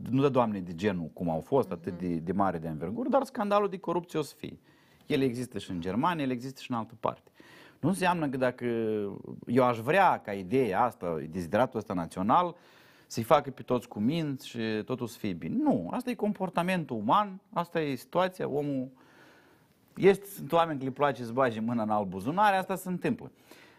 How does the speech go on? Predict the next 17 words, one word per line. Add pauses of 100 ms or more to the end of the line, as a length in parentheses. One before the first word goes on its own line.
Dar
uitați-vă
diferența
dintre
atunci
și
acum. (720)
Acum,
de
exemplu, (380)
scorul, (280)
ratingul,
să
spunem
așa,
de
sprijin